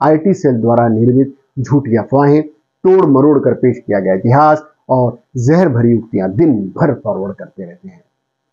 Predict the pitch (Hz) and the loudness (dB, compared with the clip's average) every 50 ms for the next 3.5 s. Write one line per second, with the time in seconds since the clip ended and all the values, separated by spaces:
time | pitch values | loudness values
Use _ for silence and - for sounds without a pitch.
0 | _ _ _ _ _ _ _ _ - 127 143 165 165 156 165 160 156 - - - | _ _ _ _ _ _ _ _ -2 0 0 0 2 2 2 0 0 -2 -6 -16
1 | - _ - 120 113 107 147 143 143 147 139 123 113 104 - - - 113 117 - | -20 _ -10 -6 -2 0 2 2 4 4 2 2 0 -2 -4 -4 -6 -6 -4 -6
2 | 113 104 98 - 113 101 101 107 107 98 95 92 101 98 95 95 - _ _ _ | -6 -8 -6 -6 -6 -4 -2 0 0 0 -2 -4 -8 -8 -10 -12 -16 _ _ _
3 | _ _ _ - 123 127 127 - - | _ _ _ -4 -2 0 0 -2 -4